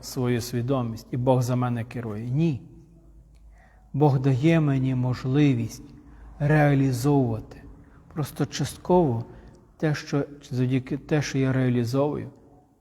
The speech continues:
я потім маю повернути своєму власникові, Богові.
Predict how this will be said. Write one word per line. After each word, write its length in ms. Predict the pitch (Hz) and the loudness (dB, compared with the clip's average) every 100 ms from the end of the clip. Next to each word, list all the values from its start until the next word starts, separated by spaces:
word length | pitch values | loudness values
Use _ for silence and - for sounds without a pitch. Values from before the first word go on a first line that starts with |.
| _ | _
я 100 | 160 - | -6 0
потім 260 | 170 165 | 0 2
маю 220 | 143 139 | 2 2
повернути 600 | 131 135 127 135 135 139 139 - | 0 -2 -2 0 -2 -4 -8 -10
своєму 560 | - 151 143 139 127 | -4 2 4 4 2
власникові, 680 | 123 131 127 - 123 - 110 - 127 | 2 2 0 -2 -12 -12 -14 -12 -8
Богові. 600 | 123 143 127 120 101 | -2 2 2 0 -6